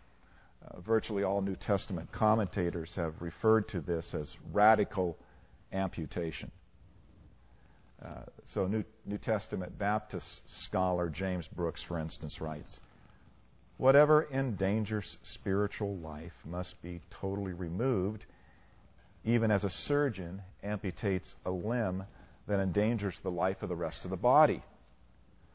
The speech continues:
So in the strongest possible language, Jesus is telling us that this is how we have to deal with anything in our lives which would ever bring about a spiritual ruin, anything that would,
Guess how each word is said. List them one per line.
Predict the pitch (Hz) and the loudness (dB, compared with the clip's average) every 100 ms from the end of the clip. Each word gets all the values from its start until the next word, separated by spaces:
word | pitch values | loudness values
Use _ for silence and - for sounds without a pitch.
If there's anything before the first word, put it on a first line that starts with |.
| - - | -20 -10
So | - 143 | 4 6
in | |
the | 120 | 6
strongest | - 165 196 214 - | 4 8 8 8 4
possible | - 135 135 120 110 | 6 8 8 4 6
language, | 139 147 104 85 | 6 6 0 0
Jesus | 127 160 143 104 | 2 2 2 2
is | 107 | 0
telling | - 147 151 101 | 2 2 4 4
us | 95 - - - | 0 -4 -16 0
that | 120 - | 2 4
this | 170 220 208 | 6 6 6
is | 156 - | 2 4
how | 147 143 | 6 8
we | 143 131 | 6 4
have | 147 135 | 4 4
to | 135 | 2
deal | 107 135 156 | 0 4 6
with | 131 120 - | 6 6 2
anything | 160 196 196 - 160 156 - | -2 0 0 -2 -4 -6 -6
in | 147 139 | -4 -4
our | 139 135 127 120 | -2 4 6 6
lives | 131 117 104 104 - - - - - - | 4 4 4 2 -2 -18 -20 -20 -20 -14
which | 113 131 - | 0 0 4
would | 131 | 8
ever | 160 208 | 10 10
bring | 151 147 151 | 8 6 6
about | 139 123 120 127 - - - - - - | 6 10 12 10 8 -8 -20 -20 -20 -8
a | 135 | -4
spiritual | 110 - - 143 151 - 156 | 0 2 6 8 8 6 4
ruin, | 151 214 175 98 147 | 6 6 4 0 -2
anything | 185 214 185 165 | 0 0 0 0
that | 135 139 147 143 | 4 4 4 0
would, | 127 | -4